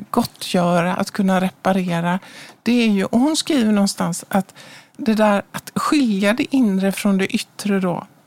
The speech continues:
Att även om jag känner mig liksom, har mycket hat och vrede i mig,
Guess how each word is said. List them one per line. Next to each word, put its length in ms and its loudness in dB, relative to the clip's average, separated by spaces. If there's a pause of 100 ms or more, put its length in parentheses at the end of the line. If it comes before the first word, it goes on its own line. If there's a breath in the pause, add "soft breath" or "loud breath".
(1400 loud breath)
Att 320 -2
även 280 4
om 140 4
jag 280 2 (460)
känner 300 2
mig 220 2
liksom, 400 -6
har 320 2
mycket 360 2
hat 500 0
och 180 0
vrede 360 0
i 160 0
mig, 260 -2